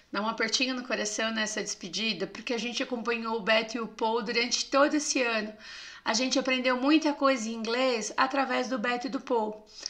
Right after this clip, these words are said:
né? Essa amizade em que eles conversaram lá no começo do ano,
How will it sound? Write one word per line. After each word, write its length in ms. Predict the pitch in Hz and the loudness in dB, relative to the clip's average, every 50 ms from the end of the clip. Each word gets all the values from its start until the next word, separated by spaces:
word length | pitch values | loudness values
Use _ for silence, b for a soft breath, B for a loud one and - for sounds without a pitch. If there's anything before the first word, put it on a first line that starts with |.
| B B B - | B B B -4
né? 260 | 220 240 247 247 240 | -2 0 2 2 2
Essa 200 | 240 - - 254 | 2 0 -2 -4
amizade 580 | 233 233 240 202 220 247 262 277 254 202 247 | -4 -6 -4 0 4 6 6 6 6 4 -2
em 40 | 240 | -4
que 120 | 214 - 254 | -2 -2 -2
eles 200 | 233 220 220 - | -2 -2 -6 -4
conversaram 840 | - 247 226 208 208 202 - - - 254 254 262 262 247 240 240 240 | -2 -2 0 0 0 -2 -2 2 4 6 8 8 8 6 4 2 6
lá 300 | 247 285 339 370 370 359 | 8 8 8 8 8 6
no 120 | 339 339 | 4 2
começo 460 | 294 311 302 262 262 254 254 - - | 2 2 2 2 0 0 -2 -4 -4
do 160 | - 226 226 226 | -4 -4 0 2
ano, 300 | 226 220 214 202 208 | 4 4 4 2 0